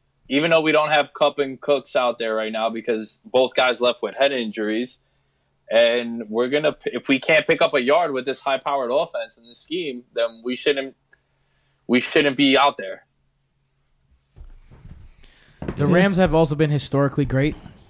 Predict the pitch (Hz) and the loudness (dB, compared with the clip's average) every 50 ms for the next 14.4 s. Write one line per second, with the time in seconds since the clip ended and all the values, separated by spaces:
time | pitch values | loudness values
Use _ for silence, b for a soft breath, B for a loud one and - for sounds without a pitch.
0 | _ - 143 160 175 180 170 - - - 156 156 160 170 180 165 - - 170 170 | _ -4 -2 0 0 0 0 -2 -2 -2 2 2 4 4 2 2 0 -2 0 2
1 | 160 160 151 143 147 139 143 135 131 127 139 139 - - 156 160 151 139 135 113 | 2 2 2 2 0 -2 -2 -2 -2 -2 -2 -4 -2 -2 -2 0 0 -2 -2 -2
2 | 120 135 135 131 113 113 - - 127 135 120 127 147 139 147 143 135 127 - 139 | -2 -2 -2 -2 -4 -6 -8 -8 -6 -4 -2 -2 -2 -2 -2 -4 -6 -6 -4 -6
3 | 143 139 147 143 127 117 - - 139 135 127 135 131 - - 135 131 131 131 - | -4 -4 -4 -6 -6 -6 -6 -4 -4 -2 -2 -2 -4 -6 -6 -6 -6 -6 -6 -4
4 | 127 123 127 131 131 131 127 123 117 123 131 135 143 165 165 - - _ _ _ | -4 -2 -2 -2 -2 -2 -4 -4 -6 -6 -6 -4 -6 -6 -8 -12 -16 _ _ _
5 | _ _ _ _ _ _ _ _ - - 139 - 139 151 151 - - 156 147 143 | _ _ _ _ _ _ _ _ -4 -4 -2 0 2 0 0 0 0 -2 0 0
6 | 151 151 143 139 135 139 139 139 143 131 131 127 123 - 131 131 143 - - - | -2 -2 -2 -2 -2 -2 -4 -4 -6 -6 -6 -6 -6 -6 -6 -8 -8 -8 -12 -18
7 | - _ _ _ _ _ _ _ _ _ _ _ _ - - - - 147 147 143 | -20 _ _ _ _ _ _ _ _ _ _ _ _ -18 -12 -6 -2 0 0 2
8 | 127 131 147 143 139 131 113 107 _ _ _ _ _ _ - _ _ - 151 156 | 2 0 -2 -2 -2 -2 -4 -6 _ _ _ _ _ _ -20 _ _ 0 0 2
9 | 151 143 - 139 143 147 135 - - - 143 131 143 143 131 135 131 143 135 - | 2 0 -2 -4 -4 -6 -6 -8 -6 -4 -4 -4 -4 -4 -4 -4 -4 -4 -2 -2
10 | 135 127 127 127 127 131 147 - 170 165 156 160 143 110 - - - - - - | -2 -2 0 -2 -2 -2 -2 0 2 4 6 4 4 2 0 -6 -12 -6 -2 0
11 | 147 151 147 139 - 147 143 131 135 135 - 98 - - b b b b b b | 2 2 2 0 -2 -4 -2 -2 0 0 -2 -2 -4 -8 b b b b b b
12 | b - 131 196 156 - - 180 196 196 185 156 160 170 175 156 131 147 139 127 | b 2 2 2 4 4 4 6 6 6 6 6 6 6 4 4 2 -2 -2 -2
13 | 131 123 131 131 131 117 110 107 127 - - 147 135 123 127 123 127 135 127 127 | -2 -2 0 0 0 0 0 -2 -4 -2 0 0 0 0 -2 -2 -2 -2 -2 -2
14 | 120 120 120 117 131 135 131 | -4 -4 -4 -4 -6 -8 -10